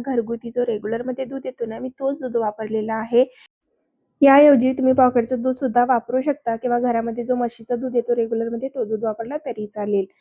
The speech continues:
मी रेग्युलरमध्ये जो घरात दूध येतो ना तोच दूध वापरते. तर बघा इथे आपल्याला दूध आटवून घ्यायचं आहे. एक लिटर दूध घेतलेलं आहे, त्याच्यातला जोपर्यंत एक पाव दूध राहत नाही तोपर्यंत दुधाला कंटिन्युअसली ढवळून आटवून घ्यायचं आहे. तर तुम्ही इथे बघू शकता मी दूध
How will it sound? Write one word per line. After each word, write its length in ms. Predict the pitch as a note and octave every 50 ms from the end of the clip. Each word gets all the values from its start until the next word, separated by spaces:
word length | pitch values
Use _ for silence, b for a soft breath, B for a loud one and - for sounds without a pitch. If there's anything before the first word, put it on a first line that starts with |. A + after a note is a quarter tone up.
| b b b b b -
मी 100 | C#4 C#4
रेग्युलरमध्ये 580 | C#4 C4 B3 A#3 B3 B3+ C4 C4 C4 B3+ B3 B3
जो 120 | B3 C4 C4+
घरात 200 | C4 B3 A#3+ A3
दूध 160 | A#3 A#3 A3
येतो 180 | A3+ A3+ A#3+
ना 140 | A3+ A#3+ C4
तोच 260 | C4 - B3 A#3 A3
दूध 200 | A3+ A3 G#3+ G#3
वापरते. 600 | A3+ G#3+ G#3 G#3 A#3+ C4 C4 B3+ - A3+ B3+ C4+ B3+ - -
तर 100 | B3+ B3+
बघा 180 | B3 C4 B3+ B3+
इथे 160 | B3+ B3+ C4
आपल्याला 420 | B3 A#3 A#3+ A#3 A3+ A#3 A#3 B3 C#4+ E4
दूध 240 | D4 C4+ B3+ B3 A#3+
आटवून 380 | A3 G#3+ G#3+ A3+ A#3 C4 C#4+
घ्यायचं 380 | C#4 C#4 B3+ A3+ A3+ - - A3+
आहे. 120 | A3 A#3+
एक 200 | B3 C4+ C4+ C4+
लिटर 240 | C4+ B3+ B3 B3+ B3+
दूध 180 | A#3+ B3+ A#3+ A#3
घेतलेलं 440 | B3+ C4 B3 - A#3+ A#3 A#3+ B3 B3
आहे, 140 | A3+ G#3+
त्याच्यातला 360 | A3 - A#3 A#3 A3 - B3 A#3
जोपर्यंत 420 | A3+ A3+ A3+ - A3+ A#3 A#3+ A#3+
एक 220 | G#3 - B3+ B3+ - -
पाव 200 | A#3 A#3 B3+ C4
दूध 220 | A#3 C4 A#3 C4
राहत 300 | A#3+ A#3 A#3 - - -
नाही 300 | G#3+ G3+ G#3 A3+ B3+ D4 b b b b b _ _
तोपर्यंत 340 | C#4+ D4 C#4+ D4+ C4+ C4 B3
दुधाला 260 | A#3+ A3+ A#3 A3+ B3
कंटिन्युअसली 640 | B3+ - C#4+ C4+ C4+ C#4 D4+ C4+ C4 B3+ B3+ - B3
ढवळून 320 | A3 A#3 A3 A3+ B3 C4+ C#4
आटवून 380 | - A3 G#3 A3+ A3 G#3+ A3
घ्यायचं 400 | A3 G#3+ G#3+ G#3 G#3 G#3 - G#3+
आहे. 80 | G3 G3+
तर 140 | A#3+ B3 B3
तुम्ही 200 | A#3+ B3+ B3+ C4
इथे 100 | C4+ C4
बघू 280 | C4 A3+ G#3+ G#3+ B3
शकता 300 | B3+ - C#4 - - A3
मी 120 | A3 A3 A3
दूध 160 | G#3 B3